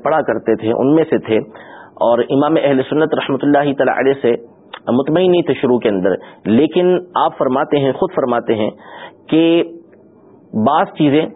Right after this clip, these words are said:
بعض مسائل کے اندر کسی سے اطمینان نہیں ہو پا رہا تھا،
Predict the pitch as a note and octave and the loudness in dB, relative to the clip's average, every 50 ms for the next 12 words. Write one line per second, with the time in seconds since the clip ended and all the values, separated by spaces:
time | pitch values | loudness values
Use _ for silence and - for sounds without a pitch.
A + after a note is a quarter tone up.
0 | - - A2+ A2 C#3+ D#3+ F#3 D#3+ C#3+ C#3 - - B2+ D#3+ F3 E3 E3+ D3+ B2+ A#2+ | -10 -6 -2 0 2 2 2 0 -2 -4 -2 0 0 2 2 2 2 0 2 2
1 | A2+ A2+ G2+ - - - _ _ _ _ _ - - - - - C#3 C#3 - G3 | 2 0 0 -2 -8 -12 _ _ _ _ _ -20 -20 -14 -8 -4 -2 0 2 2
2 | G3 - - - D#3 - D3 D3 D3+ D#3+ E3+ F3 D#3+ C#3 C3 C#3 B2+ A#2 G#2+ G2 | 2 2 0 -2 -2 0 0 2 2 2 2 2 2 2 2 2 2 2 2 2
3 | G2+ F#2+ F2 D#2+ - - | 0 0 0 -2 -4 -6